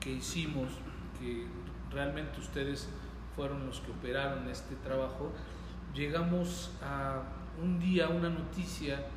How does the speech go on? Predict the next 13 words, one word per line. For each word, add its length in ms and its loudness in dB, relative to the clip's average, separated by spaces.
de 180 -2
Alfonso 840 0
Atala 560 0
que 80 -4
nos 440 -4
dice 360 -2
que, 200 -2
eh, 880 -6
va 60 2
a 40 4
haber 160 2
un 360 0
congreso, 460 0